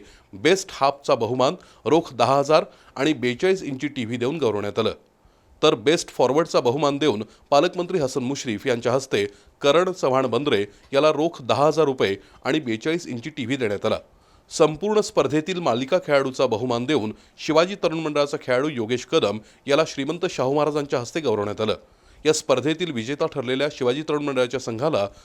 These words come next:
दोन लाख रुपये रोख आणि केएम चषक, तर उपविजेत्या खंडोबा तालीम मंडळाला रोख एक लाख रुपये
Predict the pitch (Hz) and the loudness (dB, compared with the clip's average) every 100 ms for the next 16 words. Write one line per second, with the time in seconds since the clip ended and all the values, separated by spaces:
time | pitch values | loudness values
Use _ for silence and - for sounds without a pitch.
0 | _ 107 156 190 160 147 147 127 120 110 | _ 0 2 4 4 2 0 -2 0 0
1 | 165 - - - 135 156 - 151 180 160 | -2 -6 -20 -6 -4 -2 -2 -2 -2 -4
2 | 135 104 87 - _ - 175 139 175 175 | 0 0 -2 -16 _ -2 0 0 -2 -2
3 | 170 170 185 - 127 175 185 143 135 120 | -2 -4 -4 -4 0 0 0 -2 -2 0
4 | 123 147 107 101 - - - 139 185 - | 2 4 2 0 -4 -18 -2 2 2 -2
5 | 120 131 120 113 139 147 98 | -6 -4 -2 -2 -2 -2 -2